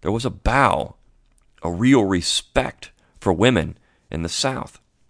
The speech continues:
A real respect. And it's something you have to work on. Getting nasty in the gutter is easy.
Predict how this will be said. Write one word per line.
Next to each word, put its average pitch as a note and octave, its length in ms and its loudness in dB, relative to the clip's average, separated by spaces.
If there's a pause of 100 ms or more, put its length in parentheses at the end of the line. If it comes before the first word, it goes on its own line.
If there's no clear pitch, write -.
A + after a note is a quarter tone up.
(1600)
A - 100 -8
real C3 260 6
respect. - 540 0 (1080)
And F#2+ 80 -2
it's G#2 120 0
something F3+ 280 2
you D#3 100 2
have A2+ 180 0
to - 80 -6
work G2+ 320 4
on. - 300 -6 (840)
Getting C3 240 6
nasty A2 400 4
in G2 80 4
the E2 80 0
gutter F#2 300 4
is D2+ 180 -4
easy. G#2+ 580 -6